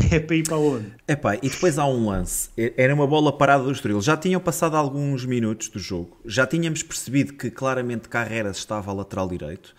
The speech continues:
Speaker 2: ah, e depois há um lance, que é uma bola parada do, do Estoril, em que fica o Neves na posição de defesa direito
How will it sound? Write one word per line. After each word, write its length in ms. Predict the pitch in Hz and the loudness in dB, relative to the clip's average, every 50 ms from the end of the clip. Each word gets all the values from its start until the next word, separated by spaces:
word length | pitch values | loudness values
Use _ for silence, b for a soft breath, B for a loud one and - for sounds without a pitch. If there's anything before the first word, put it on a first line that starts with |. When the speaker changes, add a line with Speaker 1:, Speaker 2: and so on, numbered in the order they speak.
| B B B B B B B _ - | B B B B B B B _ -2
Speaker 2:
ah, 160 | 113 110 110 - | -2 -2 0 0
e 80 | 135 131 | -2 -4
depois 280 | - - 196 190 180 | -2 0 2 2 2
há 80 | 180 180 | 2 0
um 200 | 165 156 143 127 | -2 -4 -4 -4
lance, 340 | 107 95 92 92 - - - | -6 -6 -8 -10 -12 -10 -6
que 60 | - | -6
é 40 | 110 | -4
uma 120 | 107 110 | -4 -4
bola 200 | 120 127 131 123 | -4 -4 -4 -4
parada 400 | - - 107 98 90 87 90 92 | -6 -6 -6 -6 -6 -6 -8 -10
do, 280 | 87 92 92 92 90 90 | -8 -8 -8 -8 -8 -8
do 100 | 87 104 | -8 -10
Estoril, 580 | 98 - - - 98 101 101 107 110 117 117 B B B B B B B B B B _ _ - | -10 -10 -10 -8 -4 -4 -2 -2 -2 -4 -6 B B B B B B B B B B _ _ -4
em 220 | 127 139 143 143 | -2 -2 -2 -2
que 340 | 139 143 - 131 110 95 82 - - - _ _ _ _ _ | -4 -4 -2 -2 -2 -2 -4 -8 -14 -20 _ _ _ _ _
fica 380 | - - - 185 175 - 175 165 | -12 -4 0 0 0 2 2 0
o 40 | |
Neves 300 | 165 180 208 214 175 170 | 2 0 0 -2 -2 -4
na 80 | 165 180 | -6 -8
posição 460 | 180 - - 165 - - 127 110 104 | -8 -8 -10 -10 -6 -6 -4 -4 -4
de 120 | 95 104 98 | -6 -8 -10
defesa 380 | - - - 123 113 113 110 | -10 -8 -6 -6 -6 -4 -6
direito 560 | 104 104 95 92 87 95 - - - - - | -6 -4 -4 -4 -4 -6 -8 -10 -14 -18 -18